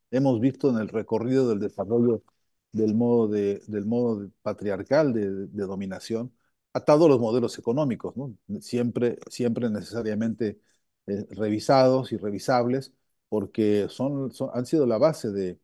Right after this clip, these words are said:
de, del desarrollo de esta modalidad ideológica, patriarcal, verticalista, etcétera, que entre otras cosas despojó a las mujeres de la administración del excedente.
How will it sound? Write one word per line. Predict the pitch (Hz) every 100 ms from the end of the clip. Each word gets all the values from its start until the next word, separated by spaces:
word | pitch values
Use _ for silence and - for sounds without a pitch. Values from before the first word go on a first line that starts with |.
| _ -
de, | 101 98 95 92 73 _ _
del | 98 98 101
desarrollo | 104 - 104 123 127
de | 117
esta | 113 117
modalidad | 107 104 104 110 120
ideológica, | 117 107 110 120 107 - 90 _ -
patriarcal, | 98 107 101 101 120 113
verticalista, | 104 95 110 107 104 113 110 107
etcétera, | - 120 123 127 - _ _ -
que | 131
entre | 131 160
otras | 160 170
cosas | 190 185 170
despojó | 139 - 123 147
a |
las | 156 135
mujeres | 123 131 151 147
de | 120
la | 110
administración | 110 104 - 107 - 131
del | 131
excedente. | 110 - 123 170 170 98 -